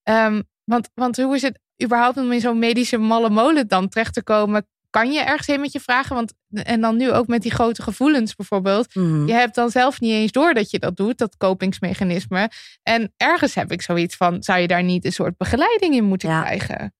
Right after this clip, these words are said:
Speaker 2: Ja, die psychische bela-, begeleiding heb ik nooit aangeboden gekregen.
Speaker 1: Nee.
Speaker 2: En dat, eh, dat had ik destijds dus echt, eh, nou ja, moeten krijgen, maar ook zelf moeten doen. Ik heb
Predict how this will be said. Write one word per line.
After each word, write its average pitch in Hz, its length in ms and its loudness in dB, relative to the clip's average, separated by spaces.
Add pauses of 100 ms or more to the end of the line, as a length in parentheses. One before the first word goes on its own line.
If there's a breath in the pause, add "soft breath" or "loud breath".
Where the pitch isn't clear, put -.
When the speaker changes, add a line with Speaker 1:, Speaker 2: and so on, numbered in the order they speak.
(120)
Speaker 2:
Ja, 170 240 2
die 165 100 0
psychische 262 460 -2
bela-, 240 340 2
begeleiding 214 540 0
heb 196 160 0
ik 208 160 -2
nooit 202 320 2
aangeboden 151 460 -2
gekregen. - 560 -10
Speaker 1:
Nee. 214 400 -2 (120)
Speaker 2:
En 175 180 0
dat, 180 320 0
eh, 175 300 4
dat 196 180 2
had 190 200 -2
ik 190 80 -6 (140)
destijds 185 460 0
dus 156 220 -10
echt, - 480 -6 (380)
eh, - 200 -6
nou 165 360 -2
ja, 147 140 2
moeten 175 340 0
krijgen, 185 320 0
maar 170 100 2
ook 170 180 -4
zelf 170 300 -2
moeten 170 340 -6 (180)
doen. 196 360 -2
Ik 107 160 -4
heb 98 100 -10